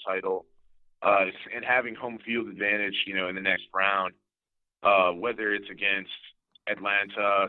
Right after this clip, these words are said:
Carolina, or Seattle, I think would be very big for New Orleans. And, uh, I'm sure there will be scoreboard watching the, uh, the Panthers and the Falcons game to see what's going on there.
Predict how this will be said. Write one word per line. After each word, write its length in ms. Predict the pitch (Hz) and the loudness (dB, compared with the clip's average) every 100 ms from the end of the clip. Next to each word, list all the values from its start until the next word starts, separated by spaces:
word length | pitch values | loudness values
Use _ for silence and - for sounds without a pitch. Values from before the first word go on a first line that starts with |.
| - | 0
Carolina, 540 | 101 101 95 95 95 | -2 0 0 0 -2
or 260 | 82 92 98 - | -4 -4 -4 -4
Seattle, 460 | 104 95 92 92 90 | 0 2 4 2 0
I 100 | 92 | -2
think 240 | 101 92 | -6 -10
would 140 | 90 90 | -10 -8
be 120 | 92 | -2
very 220 | 98 98 98 | 2 2 0
big 200 | 101 98 98 | 0 0 -2
for 100 | 95 | -10
New 120 | 95 | -8
Orleans. 460 | 92 92 92 87 - - _ _ _ _ _ | -6 -4 -4 -8 -12 -16 _ _ _ _ _
And, 280 | 95 98 95 | 2 2 6
uh, 300 | 92 90 90 - | 8 8 8 4
I'm 100 | 110 - | 0 2
sure 140 | - 123 | 4 4
there 120 | 120 | 4
will 80 | 113 | 2
be 120 | 110 - | 0 -2
scoreboard 440 | - 107 101 101 95 | -2 -2 0 -2 4
watching 460 | 92 92 - 92 - | 4 6 2 -4 -8
the, 180 | 90 90 | -2 2
uh, 100 | 87 | 0
the 80 | 90 - | -2 -6
Panthers 380 | 101 98 92 87 | -6 -4 -8 -10
and 80 | 82 | -8
the 60 | |
Falcons 400 | 101 92 85 90 - 90 | 0 2 2 -4 -8 -8
game 120 | 87 | -8
to 60 | - - | -10 -12
see 120 | 92 | -6
what's 240 | 92 95 - | -2 0 -2
going 240 | 90 87 85 | -6 -8 -4
on 240 | 87 95 | -2 -2
there. 300 | 92 90 87 | -2 -4 -4